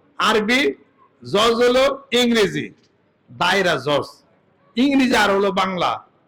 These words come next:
জজ কিছু হয়েছে কিনা? তাহলে হরাই দেন বাংলা, ওটা কত উর্দু আছে, সরাই দেন। খালি বাংলা বাংলাই চলো, সবই তো জগা খিচুড়ি।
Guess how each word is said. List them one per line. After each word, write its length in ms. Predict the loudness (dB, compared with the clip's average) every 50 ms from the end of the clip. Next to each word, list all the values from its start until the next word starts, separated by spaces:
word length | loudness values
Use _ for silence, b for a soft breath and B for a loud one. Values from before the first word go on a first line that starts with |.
| _
জজ 260 | -2 0 0 0 0 0
কিছু 180 | 0 0 0
হয়েছে 260 | 0 0 0 -2 -2
কিনা? 240 | -2 0 -2 -2 -4 -6 -8 -16 -20 _ -20 -14 -10 -10 -8 -8 -10 -14 _ _ _ _ _ -20 _ _ _ _ _ _ _
তাহলে 140 | -4 -2 0
হরাই 320 | 0 2 2 2 2 2
দেন 140 | 2 0 0
বাংলা, 280 | 0 -2 -2 0 0 0
ওটা 200 | 0 -2 -6 -10 -14 _ _ _ _ _ _ _ _ _ _ _ _ -2
কত 200 | 0 0 0 0 -2
উর্দু 320 | -4 -4 -2 0 0 0
আছে, 180 | 0 -2 -4 -4
সরাই 260 | -2 0 0 0 0
দেন। 200 | 0 -2 -2 -4 -8 _ _ _ _ _ _ _ _ _ _ _ _ _ _ _ _ _ _ _ _ _ _ _ _ _ _ _ _ _ _ _ _ _ _ _ _ -4
খালি 160 | -2 0 0
বাংলা 320 | 0 0 0 0 0 0
বাংলাই 360 | 0 0 0 0 0 -2 -2 0
চলো, 320 | 0 0 0 0 0 -4 -6 -10 _ -20 -20 -20 _ _ _ -20 -20 -20 _ _ _ _ _ _ _ -20
সবই 380 | -6 -2 0 0 2 2 0
তো 160 | 0 0 0
জগা 280 | 0 0 0 -2 -2 -4
খিচুড়ি। 440 | -6 -8 -10 -10 -12 -14 -16 -18